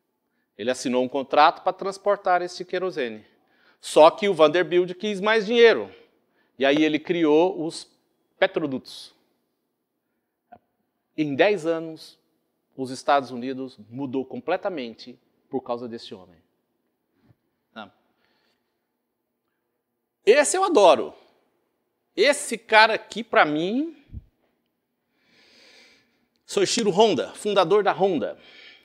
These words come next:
Eu me arrepio, porque esse cara,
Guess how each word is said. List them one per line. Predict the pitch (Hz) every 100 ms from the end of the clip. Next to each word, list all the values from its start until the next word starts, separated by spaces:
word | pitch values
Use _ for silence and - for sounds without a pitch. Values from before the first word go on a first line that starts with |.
| _ _ _ _ _ _
Eu | 175
me | 185
arrepio, | 208 185 185 _ 190 156 104 -
porque | - - - 143 127 - _ _ _ _ _ _ _ _ _ _ _ -
esse | 160 185
cara, | - 233 262 127